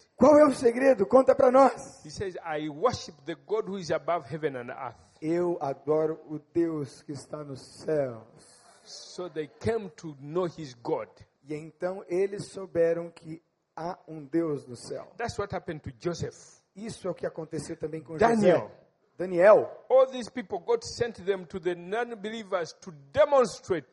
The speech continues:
Speaker 2: the power of his kingdom.
Speaker 1: Eles foram enviados aos reinos estranhos a Israel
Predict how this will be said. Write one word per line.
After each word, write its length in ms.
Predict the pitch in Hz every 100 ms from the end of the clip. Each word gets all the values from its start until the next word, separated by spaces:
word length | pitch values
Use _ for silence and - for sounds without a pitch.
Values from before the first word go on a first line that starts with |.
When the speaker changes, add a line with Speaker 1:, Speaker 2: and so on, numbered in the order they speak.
| - - 147
Speaker 2:
the 100 | 151
power 480 | - - 240 220 -
of 160 | 175 143
his 140 | 160
kingdom. 320 | - 160 139 101 _ _ _ _ -
Speaker 1:
Eles 320 | 208 214 -
foram 260 | 226 220 220
enviados 800 | 233 220 185 190 196 208 208 165
aos 320 | - 185 175 147
reinos 480 | 143 175 214 196
estranhos 500 | 180 - 208 214 190
a 80 | 185
Israel 460 | 175 147 147 180